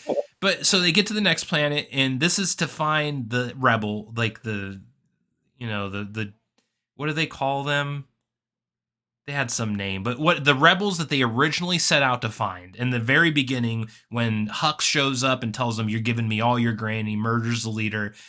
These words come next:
Speaker 2: They're, they go on a mission to find this leader of rebels that they sold
Speaker 1: They
Speaker 2: grain
Speaker 1: call
Speaker 2: to.
Speaker 1: him Hux? <laughs> Is that his name?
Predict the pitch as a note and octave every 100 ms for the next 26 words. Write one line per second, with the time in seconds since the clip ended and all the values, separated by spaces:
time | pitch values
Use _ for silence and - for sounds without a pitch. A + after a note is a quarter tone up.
0 | - _ C3+ C3+ C3+ B2 A#2+ B2 D#3 F#3
1 | F3+ B2+ - B2 A2+ A2 - B2 A#2+ A2+
2 | G#2+ G#2+ G#2+ C#3 C#3 B2 G#2+ A#2+ A#2+ G#2+
3 | G#2 G#2+ A2 - B2 A2 B2 F3+ D3+ C3
4 | A#2+ - - - G#2 G#2 D#3 - - E3
5 | - C4+ C#4+ B3+ - E3+ E3 D#3 - -
6 | A2+ A2+ B2+ C#3 G#2 G2 A2 E3 G3+